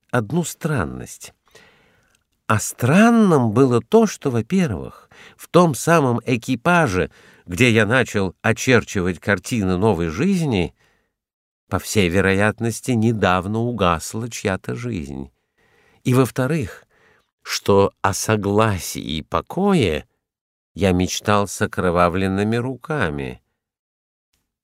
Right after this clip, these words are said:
Подобные сопоставления всегда наполняют нервного человека грустными впечатлениями и могут бросить мрачную тень на весь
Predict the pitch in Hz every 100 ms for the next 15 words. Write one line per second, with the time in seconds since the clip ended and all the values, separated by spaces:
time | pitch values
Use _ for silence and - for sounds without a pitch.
0 | _ _ _ _ _ _ - 85 117 156
1 | 160 156 160 - 139 139 - - 120 110
2 | 110 110 110 - - 110 92 110 110 107
3 | 107 107 104 104 98 92 101 104 101 92
4 | 87 92 85 87 - 90 82 92 107 127
5 | 117 - - - - - 117 117 104 117
6 | 113 107 - - 110 - 104 110 98 80
7 | 76 76 73 73 71 - _ - _ _
8 | 101 104 107 98 95 87 101 104 - 95
9 | 95 104 101 95 - 104 98 98 - -
10 | 101 98 95 90 _ _ _ _ _ -
11 | 104 101 92 101 - -